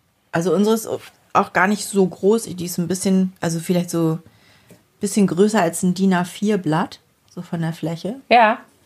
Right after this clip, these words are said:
Speaker 2: so eine habe ich, äh, schon gesehen und habe die schon auf meiner Merkliste.
Speaker 1: Mhm.
Speaker 2: Mal gucken.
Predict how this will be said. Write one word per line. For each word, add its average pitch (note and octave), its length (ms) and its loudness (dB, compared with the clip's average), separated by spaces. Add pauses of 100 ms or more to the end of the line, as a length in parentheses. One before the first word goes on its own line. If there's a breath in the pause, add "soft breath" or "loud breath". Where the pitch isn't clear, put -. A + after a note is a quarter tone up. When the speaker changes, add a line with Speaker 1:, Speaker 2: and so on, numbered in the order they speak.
(360 loud breath)
Speaker 2:
so A3+ 80 -2
eine A3+ 260 4
habe A#3+ 160 2
ich, - 240 -6
äh, G#3+ 540 2
schon A#3 280 0
gesehen B3 460 2
und A#3+ 200 -2
habe A#3 160 2
die B3 80 0
schon A#3+ 160 -4
auf - 200 -6
meiner A3 260 0
Merkliste. A3 800 2 (280)
Speaker 1:
Mhm. E3 580 4 (340)
Speaker 2:
Mal A3+ 140 2
gucken. E3 400 -2